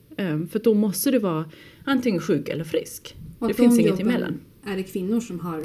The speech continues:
Speaker 1: Ja.
Speaker 2: mest av?
Speaker 1: Ja, det, det tror jag. Det är en av riskfaktorerna. Och sen har man den andra biten, hem-, hemarbetet. Ehm, och ansvar för familjemedlemmar och anhöriga som, eh, spelar in väldigt, väldigt mycket.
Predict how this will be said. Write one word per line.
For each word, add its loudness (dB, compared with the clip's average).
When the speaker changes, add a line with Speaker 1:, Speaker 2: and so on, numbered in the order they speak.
Speaker 1:
Ja. 4
Speaker 2:
mest -6
av? -12
Speaker 1:
Ja, 6
det, 6
det 6
tror 2
jag. 2
Det 6
är 0
en 0
av -2
riskfaktorerna. 0
Och 0
sen 6
har 6
man 2
den 0
andra 2
biten, 0
hem-, 2
hemarbetet. -2
Ehm, 0
och -2
ansvar 0
för -2
familjemedlemmar 0
och -4
anhöriga 0
som, -4
eh, 0
spelar 2
in 2
väldigt, 4
väldigt 2
mycket. 0